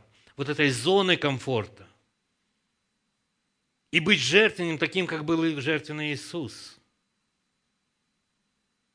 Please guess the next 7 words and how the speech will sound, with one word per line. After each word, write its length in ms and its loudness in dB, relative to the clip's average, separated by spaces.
Вы 80 -10
представьте 540 0
себе, 320 2
если 180 2
бы 160 4
Иисус 360 0
отвечал 840 0